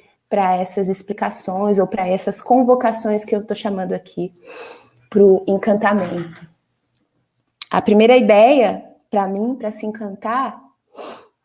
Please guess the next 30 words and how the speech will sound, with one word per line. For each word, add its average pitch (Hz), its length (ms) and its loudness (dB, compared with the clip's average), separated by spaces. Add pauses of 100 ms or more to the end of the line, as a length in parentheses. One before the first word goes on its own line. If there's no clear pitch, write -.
(680)
é 220 480 6 (140)
gerar 254 840 2
pulso 285 420 -4
de 240 140 -6
vida. 202 480 -8 (280)
E 240 80 -6
daí 247 160 4
eu 254 80 2
vou 262 120 0
contar 269 300 -4
uma 262 140 -4
historinha 240 680 -4 (280)
pra 208 160 -6
vocês. - 720 -10 (1200)
Era 277 160 4
uma 311 240 6
tarde 294 380 4
de 269 120 2
sábado, 170 680 -2 (680)
e 247 100 4
acontecia 277 600 2
uma 277 160 0
mostra 320 360 -4
de 269 120 -6
dança 311 340 -2
contemporânea 285 800 0
de 240 80 -4
estudantes 269 520 -4
da 262 180 -2
puc, - 680 -6